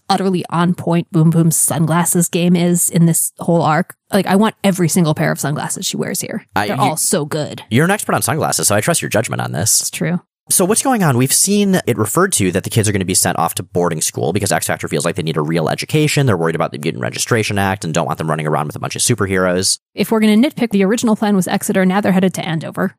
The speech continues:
Speaker 2: And so they're all getting clothing, and the clothing is not working.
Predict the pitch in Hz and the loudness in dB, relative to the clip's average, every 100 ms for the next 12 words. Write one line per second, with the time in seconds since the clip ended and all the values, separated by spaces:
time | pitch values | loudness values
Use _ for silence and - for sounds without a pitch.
0 | - 147 156 147 143 - - 143 139 143 | -4 0 2 2 2 2 4 4 4 4
1 | 143 143 135 135 123 143 160 160 127 139 | 2 2 0 -2 0 2 2 2 2 4
2 | 135 139 - - 147 160 160 151 143 147 | 2 0 -4 0 2 2 2 2 2 2
3 | 165 151 143 214 - 98 78 73 | 0 0 0 0 0 -2 -2 -6